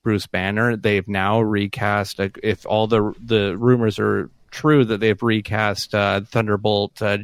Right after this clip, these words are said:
General Thunderbolt Ross, um, from William Hurt now to Harrison Ford. Um, so they've made allowances in other characters, key characters as well. But I don't think n-, none of them as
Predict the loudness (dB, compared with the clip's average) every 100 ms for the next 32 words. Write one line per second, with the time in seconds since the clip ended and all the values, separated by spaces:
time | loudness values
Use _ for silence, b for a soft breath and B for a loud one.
0 | -8 -4 0 0 -2 -2 -2 -2 -2 0
1 | 0 0 0 -2 -8 B B B B 0
2 | 2 0 -2 -6 -10 -4 -2 0 2 2
3 | 2 -2 0 -2 -2 -4 -6 -6 -2 -2
4 | -2 -10 -10 -2 0 2 0 -4 -12 b
5 | b b b _ -6 -6 -8 -10 -4 -2
6 | 0 -2 -4 -10 -6 -2 0 0 0 2
7 | 2 0 0 -2 -4 -4 -2 -2 -2 0
8 | 0 -2 -4 -6 -6 -10 -4 -4 0 0
9 | 0 -2 -8 -8 -10 -4 -4 -2 -4 -4
10 | 0 0 0 -2 -4 -4 -2 -2 0 0
11 | 0 2 2 0 -2 0 0 -2 -8